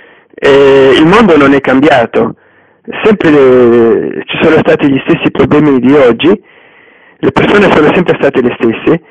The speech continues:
di prima e di dopo del cristianesimo, quindi è stata tutta una violenza inutile. Poi è arrivato il Rinascimento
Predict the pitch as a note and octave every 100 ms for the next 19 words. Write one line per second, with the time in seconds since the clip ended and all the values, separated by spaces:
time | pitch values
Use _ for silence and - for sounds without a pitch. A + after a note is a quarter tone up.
0 | _ _ - B2+ - C4+ A#3+ E3 C3+ C#3+
1 | - B2 A#2+ - A2+ - A#2 A2 - A2+
2 | A2+ - - - - _ - C4+ F3+ D3+
3 | E3+ D#3+ E3+ G#3+ G3+ F3+ D#3+ D#3 D#3 D3+
4 | C#3 C3+ - A#2 A#2+ - _ _ _ _
5 | _ _ _ _ _ - - A3+ G#3+ D#3
6 | D#3 C#3+ C#3 A#2+ - - - - - C3+
7 | E3+ F#3+ - A#3 G3+ E3 E3 G3+ -